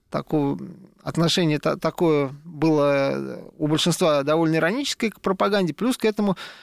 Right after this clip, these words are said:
э, понятно было, что, э, вот, э,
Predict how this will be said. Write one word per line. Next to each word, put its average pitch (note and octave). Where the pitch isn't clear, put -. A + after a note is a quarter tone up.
э, D3
понятно F#3
было, F3
что, D3+
э, C#3+
вот, C#3
э, C3